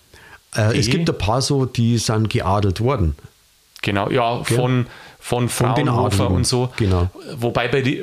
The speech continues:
Speaker 2: wobei bei diesen von-Titeln auch, äh, da streiten sich, glaub ich, auch die Geister, oder schein-, ob von schon ein Adelstitel ist oder noch nicht. Ähm, Naja, ist ja wurscht, ist ein anderes Thema. Jetzt, äh, pass auf, Sigi, jetzt, äh, kommen wir schon zum Ende. Und die Frage ist immer,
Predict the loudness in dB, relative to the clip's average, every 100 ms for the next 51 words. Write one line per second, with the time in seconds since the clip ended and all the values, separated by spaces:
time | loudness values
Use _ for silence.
0 | -4 -2 0 0 0 0 0 -2 0 0
1 | 0 0 0 0 0 0 0 0 -2 -4
2 | -2 -2 -2 -2 -2 -2 0 -2 -2 -2
3 | -2 0 0 -2 0 -2 -2 -4 -6 -4
4 | -2 0 2 2 2 0 -2 -2 -4 -2
5 | 0 2 2 0 0 2 0 -2 -6 -16
6 | -16 -20 -6 -2 0 0 0 -4 -8 _
7 | _ _ _ _ _ _ _ -14 -4 0
8 | 0 -2 -4 -2 0 0 0 0 -2 0
9 | 0 0 0 0 0 -2 -8 -10 -10 -4
10 | -2 0 0 0 0 0 0 -2 -4 -8
11 | -10 -2 0 0 -2 -6 -16 -8 -2 0
12 | 0 0 -2 0 -2 -4 -6 -2 0 2
13 | 0 -2 -2 -2 -4 -6 -4 -2 -2 0
14 | 0 0 0 0 2 2 0